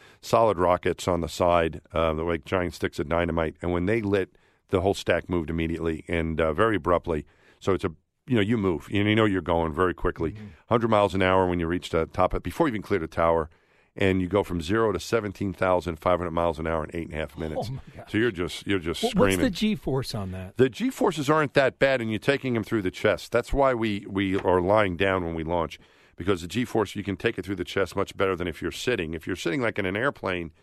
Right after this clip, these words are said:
Speaker 1: and we could take high G, and you can only usually do that for a couple seconds, uh, and you've gotta,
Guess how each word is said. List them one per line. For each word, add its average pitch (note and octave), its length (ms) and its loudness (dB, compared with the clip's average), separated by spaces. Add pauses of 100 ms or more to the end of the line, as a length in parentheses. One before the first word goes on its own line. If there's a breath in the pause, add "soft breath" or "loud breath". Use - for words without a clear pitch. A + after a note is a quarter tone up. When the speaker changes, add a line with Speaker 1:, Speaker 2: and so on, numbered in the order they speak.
(380 soft breath)
Speaker 1:
and F#2+ 100 0
we F#2 80 0
could E2+ 140 -8
take G#2 180 0
high G2+ 220 4
G, G#2 420 -2
and G2 180 -2
you G2+ 120 -6
can A#2+ 80 -2
only A#2+ 320 -2
usually C3 280 -2
do A#2 140 -2
that A2 220 2
for G2 240 0
a F2 40 -4
couple F#2+ 300 -2
seconds, E2 560 -4 (440 soft breath)
uh, F2+ 200 2
and G2 140 0
you've F2 120 -2
gotta, F#2 480 2